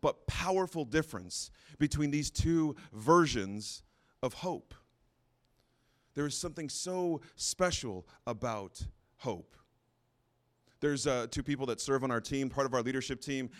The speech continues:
uh, and they, uh, they do so much. And they, they just had a baby, Kendra and, uh, Braden.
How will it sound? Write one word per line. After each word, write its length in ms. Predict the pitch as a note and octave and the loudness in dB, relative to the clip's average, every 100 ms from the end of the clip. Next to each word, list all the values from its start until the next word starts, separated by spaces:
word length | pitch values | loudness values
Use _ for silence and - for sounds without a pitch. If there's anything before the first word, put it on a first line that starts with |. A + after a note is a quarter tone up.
| - - | -10 -2
uh, 320 | A#2+ G#2+ G2+ A#2+ | 0 2 0 -4
and 120 | A2+ | -2
they, 280 | B2+ B2 A2+ | 0 2 2
uh, 160 | F#2+ | 0
they 100 | A2 | -2
do 160 | C3+ B2 | -2 -2
so 320 | - - C3+ | 0 2 2
much. 300 | B2 G#2 - | 2 0 -2
And 160 | B2+ B2+ | -2 0
they, 200 | A#2+ A#2 - - | 2 0 -4 -6
they 100 | A#2 | -2
just 200 | B2 D3 | 0 2
had 120 | D3+ | 4
a 40 | C#3+ | 4
baby, 240 | B2+ A#2+ | 2 0
Kendra 520 | A#2+ D3 D3+ D3 D3 C#3+ - - | 2 2 2 4 4 0 -8 -4
and, 380 | C#3+ C3+ B2+ B2 - | 0 2 2 0 0
uh, 200 | A#2+ A2 | 0 0
Braden. 600 | A#2 B2+ B2 A2 A#2+ | 4 6 6 4 0